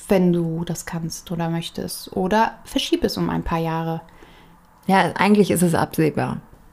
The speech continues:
Speaker 2: Und es ist eigentlich auch kein Weltuntergang. Es ist möglich.
Speaker 1: Es ist möglich. Ich kenne tatsächlich Leute aus dem Umfeld,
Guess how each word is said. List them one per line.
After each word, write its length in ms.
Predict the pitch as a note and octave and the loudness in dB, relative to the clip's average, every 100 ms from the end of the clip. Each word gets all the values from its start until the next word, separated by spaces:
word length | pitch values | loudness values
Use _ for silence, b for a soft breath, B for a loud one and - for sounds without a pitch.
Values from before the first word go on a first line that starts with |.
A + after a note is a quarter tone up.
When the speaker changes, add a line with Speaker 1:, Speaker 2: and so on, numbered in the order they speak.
| - | 0
Speaker 2:
Und 140 | E3+ | 0
es 160 | - E3 | 0 -2
ist 180 | E3 - | -4 -6
eigentlich 480 | - D3 D3+ F3 - | -6 -4 -2 -6 -2
auch 180 | D#3 D#3 | -4 -4
kein 260 | - D#3 D#3 | -4 -2 0
Weltuntergang. 720 | D3+ - C#3 C#3 - - - - B - | 0 -2 -2 -4 -4 -6 -6 -14 B -8
Es 100 | D3+ | -6
ist 160 | D3+ | -2
möglich. 460 | D#3 D3 - D3 - - - | -2 -2 -6 -8 -10 -10 -4
Speaker 1:
Es 180 | G#3 | -2
ist 140 | G#3+ G#3 | 0 0
möglich. 520 | F3+ F3 F#3 F3 - - | 0 0 -4 -6 -8 -10
Ich 120 | - | -6
kenne 260 | C4+ D4 | 2 2
tatsächlich 460 | C#4 C4 C4 B3 A#3 | 4 2 0 0 0
Leute 280 | A#3 A#3 A3+ | 0 0 -2
aus 180 | G#3+ G#3+ | -2 -4
dem 220 | G#3+ G#3+ | -2 0
Umfeld, 580 | A3 A3+ A3 G#3+ G#3+ | 0 0 0 0 -2